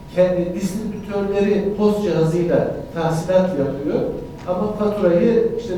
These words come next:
merkezin kestiği durumlar oluyormuş. Bunlarla ilgili olarak, e, biz de ceza mı yiyeceğiz diye telaşa kapıldılar ve birdenbire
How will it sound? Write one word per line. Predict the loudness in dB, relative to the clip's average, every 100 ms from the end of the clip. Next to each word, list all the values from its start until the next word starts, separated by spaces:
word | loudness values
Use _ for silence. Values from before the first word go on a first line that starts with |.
| 2
merkezin | 4 4 2 2 0 -2 -4 -10 -4
kestiği | 0 0 0 -2 -2
durumlar | 0 0 4 4 6 4 0 -6 -8
oluyormuş. | -8 -6 -6 -8 -10 -14 -14 -16 -16 -16 -12 -4
Bunlarla | 0 2 2 2
ilgili | 2 0 0
olarak, | 2 4 4 4 0
e, | -6 -8 -8 -6
biz | -6 -6 -2
de | -2 0 -4 -6 0
ceza | 2 6 6
mı | 6 2 0 -4
yiyeceğiz | -6 -6 -2 -2 -4 -6 0
diye | 0 2 -2
telaşa | 0 2 2
kapıldılar | 2 0 -2 -4 -6 -2 0 0 -2 -8 -12 -14 -6 -2
ve | 0
birdenbire | 0 0 2 2 2 -2